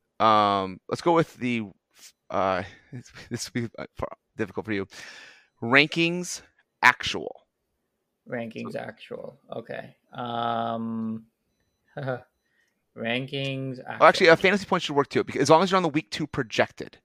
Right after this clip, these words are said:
Speaker 2: I am
Speaker 1: Either,
Speaker 2: on week
Speaker 1: either
Speaker 2: two projected.
Speaker 1: Then, yeah,
Speaker 2: And
Speaker 1: then
Speaker 2: it's
Speaker 1: ranking by the
Speaker 2: interesting
Speaker 1: fantasy
Speaker 2: because
Speaker 1: points.
Speaker 2: if I do fantasy rankings actual, I get Atlanta.
Speaker 1: Uh,
Speaker 2: But
Speaker 1: that's, that's a reverse order. Atlanta's gonna be the worst <laughs> defense.
Speaker 2: Oh, do, do you want actual to be a lower number?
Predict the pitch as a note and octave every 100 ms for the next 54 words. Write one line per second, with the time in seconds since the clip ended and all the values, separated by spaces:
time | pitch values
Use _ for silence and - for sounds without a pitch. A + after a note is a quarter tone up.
0 | _ _ _ _ C3+ C3 C#3 D#3+ D3+ C#3
1 | - C#3+ - C3+ C#3 B2+ - C3+ B2+ B2
2 | B2 B2 - _ _ C3 B2+ - B2 A#2+
3 | A#2+ C3+ D3+ A2+ C3+ D3+ C3 B2 B2+ A#2+
4 | A#2+ A#2 - - C#3 C3+ C3+ C#3 C3+ C3
5 | B2+ _ D3+ E3 F3 - E3 D#3+ D3+ D3+
6 | C#3+ D3+ C#3+ C#3+ D3 C#3 - C#3 B2 B2
7 | B2 B2 B2 - B2 A#2+ B2 B2 B2 A#2+
8 | A2 G2+ C3 D#3+ _ _ _ _ _ _
9 | _ _ _ _ _ _ - A2+ A2+ A2+
10 | C#3+ - - - - C#3+ D#3 C3 G#2+ A2
11 | - - F2+ - A2 A#2+ B2+ A2+ A2 G2
12 | G2 G#2 - - - - - - - _
13 | - D#3+ C#3 C#3 C#3 D3+ D3 C#3 C3+ C3+
14 | - D3 C#3+ C3 B2 A2+ A#2+ D3+ F3+ G3
15 | G#3 F#3+